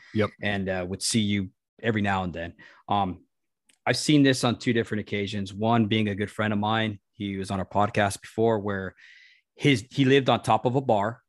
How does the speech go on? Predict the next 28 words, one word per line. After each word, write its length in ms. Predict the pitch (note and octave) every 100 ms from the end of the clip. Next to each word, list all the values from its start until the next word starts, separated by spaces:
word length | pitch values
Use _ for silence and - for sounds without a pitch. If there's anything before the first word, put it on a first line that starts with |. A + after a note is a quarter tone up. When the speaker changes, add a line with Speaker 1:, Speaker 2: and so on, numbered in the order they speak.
| -
Speaker 2:
right? 160 | G#2
His 120 | G#2 G#2
dad 200 | G2+ G#2
was 100 | G#2
a 60 |
truck 280 | - C#3 -
driver, 400 | G2 F#2 F#2 F2+ _ -
Speaker 1:
Mm. 180 | G2+ F#2
Speaker 2:
and 160 | G#2 G#2+
his 160 | A2
dad 260 | A#2 A#2+ A2
literally 240 | B2 C#3
would 200 | A#2 G#2
give 140 | A2 G#2+
him 120 | G#2
forty 340 | - G#2+ B2
bucks 500 | B2+ A2+ A#2 - - _ _ _
for 180 | A2 G#2+
the 80 | B2+
month 300 | A2+ A#2+ -
for 100 | A#2
food 400 | - G#2+ G#2 - _ _ _ _
and 160 | A2+ G2
a, 160 | F#2 - _ _ -
a 100 | G2
handle 500 | B2 B2+ G#2+ F#2 _ _
of 140 | - G2
alcohol. 560 | G#2 - F#2 E2 -